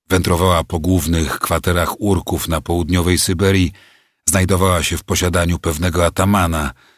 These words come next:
przywódcy kozaków, który zginął zabity przez policję ze swoją Odessą w ręku,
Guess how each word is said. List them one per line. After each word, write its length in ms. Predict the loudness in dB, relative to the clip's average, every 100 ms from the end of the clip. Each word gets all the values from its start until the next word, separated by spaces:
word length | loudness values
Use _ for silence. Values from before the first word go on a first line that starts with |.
| _
przywódcy 560 | -4 -2 -2 -2 -4 -2
kozaków, 560 | 0 2 2 0 -6 -6
który 300 | -4 -2 -2
zginął 460 | 0 0 0 0
zabity 440 | -2 -2 -2 -4 -4
przez 240 | -2 -2
policję 580 | -4 -4 -2 -2 -2 -2
ze 120 | -2
swoją 340 | -4 -2 -2
Odessą 500 | -2 -2 -2 -2 -2
w 80 | 0
ręku, 420 | 2 0 -2 -6